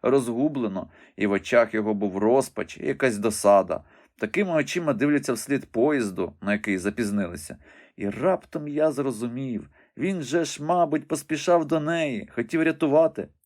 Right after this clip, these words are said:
Спеціально човна роздобув. Може ж, мріяв винести її на руках із затопленої хати. Усі закохані в цілім світі про це мріють. І була ж така можливість, була, а через мене нічого в нього не вийшло.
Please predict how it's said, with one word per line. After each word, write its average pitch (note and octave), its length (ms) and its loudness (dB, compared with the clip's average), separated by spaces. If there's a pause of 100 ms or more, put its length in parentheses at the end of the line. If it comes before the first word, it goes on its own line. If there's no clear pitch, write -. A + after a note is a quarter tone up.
Спеціально D#3 520 -2
човна C3+ 500 4
роздобув. G#2+ 540 -2 (300)
Може A2 240 0
ж, G2+ 140 -6
мріяв A2 380 4
винести A2+ 640 2
її G#2+ 180 0
на G#2 120 4
руках G#2 520 6
із G2+ 120 0
затопленої G#2 640 0
хати. F#2+ 440 2 (320)
Усі F#2+ 340 -4
закохані A2 720 -2
в F#2+ 80 -10
цілім F#2+ 340 -4
світі A#2 420 -6
про - 160 -10
це - 160 -8
мріють. G2 480 -2 (420)
І - 80 -2
була D#3+ 280 4
ж - 100 -6
така D#3+ 220 0
можливість, D3+ 540 2
була, C#3+ 500 4 (140)
а G2+ 120 -2
через G2 340 -2
мене A#2 460 2 (260)
нічого G2 520 -4
в G2+ 60 -6
нього F#2 240 -2
не - 120 -10
вийшло. - 600 -4